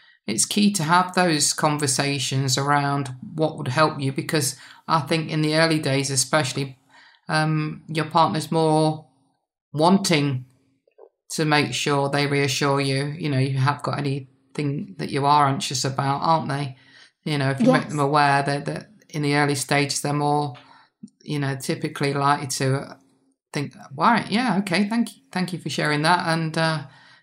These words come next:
Speaker 1: I've took note and I'm, I'm gonna make sure I implement that to make you feel safe and secure."
Speaker 2: Yeah, yeah, exactly. And I, I always think that, you know, the deeper that we know ourselves,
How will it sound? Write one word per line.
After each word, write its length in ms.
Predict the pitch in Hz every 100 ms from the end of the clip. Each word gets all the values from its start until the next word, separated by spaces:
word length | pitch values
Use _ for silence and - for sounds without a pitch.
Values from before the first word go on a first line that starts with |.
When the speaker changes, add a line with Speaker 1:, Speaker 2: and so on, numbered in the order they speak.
| _ _ _
Speaker 1:
I've 180 | - -
took 140 | - 202
note 300 | 151 180 180
and 80 | 165
I'm, 140 | 170
I'm 100 | 165
gonna 160 | 170 175
make 220 | 175 -
sure 220 | - 175
I 140 | 170
implement 480 | 170 170 165 160 160
that 200 | 165 165
to 80 | -
make 140 | 170 170
you 100 | -
feel 180 | 180 165
safe 320 | 151 147 151
and 100 | 135
secure." 480 | 139 - 147 151 - _ _ _ _ _ _ _ _
Speaker 2:
Yeah, 380 | 233 269 294 240 -
yeah, 280 | 285 302 -
exactly. 640 | 233 - 247 - - 196 196
And 160 | 226
I, 140 | 214 - - -
I 220 | 240 247
always 400 | 214 202 202 -
think 360 | - 196 -
that, 160 | 220 202
you 120 | 214
know, 200 | 190 202 - - - _
the 80 | 226
deeper 360 | 185 247 262 247
that 220 | 208 -
we 100 | 220
know 200 | 208 190
ourselves, 1120 | 185 214 - 233 185 175 262 330 - - -